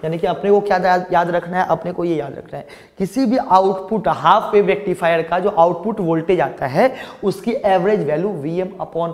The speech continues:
pi के बराबर होती है। कितनी होती है? Vm upon pi की बराबर होती है उसकी average value। अच्छा, integration का limit हमने कहाँ से कहाँ तक दिया? देखो यहाँ से ज़ीरो से T दिया, मतलब पूरे cycle के लिए अपन integrate कर रहे हैं, आ रही बात में? वैसे तो,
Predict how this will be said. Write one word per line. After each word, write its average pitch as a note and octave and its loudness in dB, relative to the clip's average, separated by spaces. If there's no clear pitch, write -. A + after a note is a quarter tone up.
pi C#3+ -6
के C#3 -12
बराबर C3+ -8
होती C3+ -16
है। B2+ -12
कितनी F3 -4
होती F3+ -2
है? A3+ -2
Vm G3+ 2
upon F#3+ 0
pi E3+ 0
की F3 -8
बराबर D#3+ 2
होती E3 -4
है G3 -4
उसकी F#3 -12
average D#3 0
value। C3+ -2
अच्छा, E3+ 0
integration G#3 2
का A#3+ 0
limit A3+ 2
हमने A3 2
कहाँ G#3+ 4
से G#3 -2
कहाँ G#3 2
तक G#3 0
दिया? G3+ 0
देखो G3 -2
यहाँ F3+ 2
से G#3 -4
ज़ीरो F#3 -2
से A3+ -4
T F#3 -4
दिया, D3+ -2
मतलब A3+ -6
पूरे A#3+ 4
cycle A3+ 0
के G#3+ -8
लिए A3+ 0
अपन A3+ -4
integrate F3 -2
कर D3 2
रहे C3+ -8
हैं, - -18
आ D3+ 2
रही F3 2
बात F3 2
में? F3+ -10
वैसे G#3+ 4
तो, A#3 2